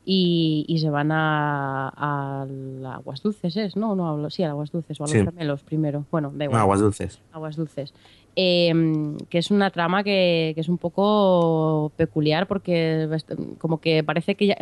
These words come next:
Speaker 1: Jaime, o sea, que Jaime tiene que ir ahí para poder contarnos el amor que profundo que siente por, por,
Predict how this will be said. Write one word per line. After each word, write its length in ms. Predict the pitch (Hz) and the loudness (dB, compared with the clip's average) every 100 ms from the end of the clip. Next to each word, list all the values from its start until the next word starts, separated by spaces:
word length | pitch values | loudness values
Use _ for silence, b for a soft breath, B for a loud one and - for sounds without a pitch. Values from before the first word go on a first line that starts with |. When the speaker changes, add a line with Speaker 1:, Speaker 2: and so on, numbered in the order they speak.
| - | 0
Speaker 1:
Jaime, 280 | 190 196 175 | 2 2 2
o 40 | |
sea, 160 | 165 170 | 0 0
que 120 | 170 | 2
Jaime 240 | 180 190 | 2 2
tiene 220 | 180 185 | 2 0
que 80 | 175 | 2
ir 140 | 180 170 | 0 2
ahí 320 | 170 220 254 B B B | 4 4 2 B B B
para 200 | - 165 | -2 0
poder 220 | 165 165 175 | 2 0 0
contarnos 560 | 165 180 180 180 - - | -2 0 0 0 -4 -4
el 160 | 160 156 | -2 0
amor 540 | 151 151 175 180 175 | 0 2 4 4 2
que 160 | - 175 | 0 0
profundo 460 | 175 165 185 180 | 0 2 2 2
que 80 | 170 | 0
siente 260 | - 180 165 | 0 0 2
por, 540 | 165 165 165 165 160 | 2 2 2 2 -2
por, 840 | - 170 165 160 156 156 151 156 | 0 2 4 4 2 0 0 -4